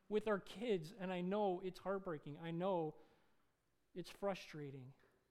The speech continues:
But this is the doctrine that you have to impart to them. It's called original sin. It is a total corruption. It is not a partial co-,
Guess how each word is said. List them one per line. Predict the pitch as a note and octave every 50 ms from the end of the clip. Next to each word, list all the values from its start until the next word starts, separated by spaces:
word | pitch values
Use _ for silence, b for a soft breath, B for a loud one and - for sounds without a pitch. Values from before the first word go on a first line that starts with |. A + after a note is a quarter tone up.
| _ _ _ _ _ _ _ _ _ _ _ _ _ _ _ _ -
But | G3+ G3 -
this | B3 A#3+ - C4+
is | A#3+ G#3
the | B3 A#3
doctrine | F3 E3+ G#3+ G#3 A3 A3+ A3 - G#3+ G#3 F3+ E3+
that | F3 E3+ C#3
you | E3 G3+ A#3+ C4 C4+ G#3+
have | G#3 A3 G#3 G3 - -
to | G#3+ G#3+ G#3+
impart | G3+ F#3+ F3 - - - G#3+ G#3 G3+ - -
to | - G3
them. | F3 G3+ G#3 F#3+ E3+
It's | E3 -
called | - - G#3 A3 A3 G#3+
original | G#3 G3+ G3+ G#3+ F3 G#3 G#3 G3 F#3
sin. | - - - A#3 G#3 F3+ D3+ - B B B B B B B
It | A#3 A#3+
is | A#3+ B3 G#3+ G3 G#3+
a | G#3 G#3+ G3 E3+ -
total | - - - - B3+ C#4 C#4+ C#4+ C#4+ C#4+ C#4+ -
corruption. | - - B3 G#3+ A3 A3+ A3+ A3 - - F3 F#3+ G3+
It | A3+ A3
is | A#3+ G#3 A3+
not | A#3 A3+ A3 G#3+ G3
a | F#3+ F3
partial | - - - A#3+ C#4 C#4+ - - D4 C#4+ C4+
co-, | - -